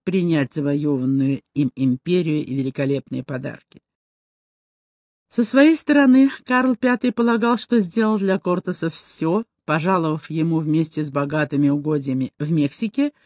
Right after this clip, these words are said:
титул маркиза дель Вале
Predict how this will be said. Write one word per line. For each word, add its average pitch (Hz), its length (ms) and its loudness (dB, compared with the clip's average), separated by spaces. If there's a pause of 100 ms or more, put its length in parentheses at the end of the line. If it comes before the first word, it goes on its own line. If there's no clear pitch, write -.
(320)
титул 254 480 2 (140)
маркиза 233 840 2
дель 208 320 0
Вале 208 600 2